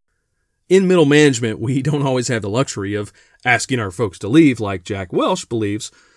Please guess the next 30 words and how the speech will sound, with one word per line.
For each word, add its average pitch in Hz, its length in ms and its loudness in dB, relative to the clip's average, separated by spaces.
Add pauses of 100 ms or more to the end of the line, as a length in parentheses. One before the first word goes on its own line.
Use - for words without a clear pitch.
(140)
but 226 220 0 (360)
one 190 260 0
thing 196 180 -2
he's 180 160 0
got 143 240 -2
right 120 460 -2
is 117 300 -2
that 104 300 -6
candor 147 520 0
is 131 220 -4
way 165 840 0
better 113 380 -2
than 110 240 -6
just 110 300 -6 (240)
fake, - 720 -4 (120)
false - 640 -6 (140)
kindness. 92 600 -14 (540)
I 131 80 -6
know 135 120 0
I 131 80 -2
had 143 180 0
a 127 40 -2
member 123 380 -2
on 113 340 -6
one 117 100 -6
of 110 60 -6
my 117 200 -2
teams 98 420 -10
who 110 180 -6
was 107 240 -8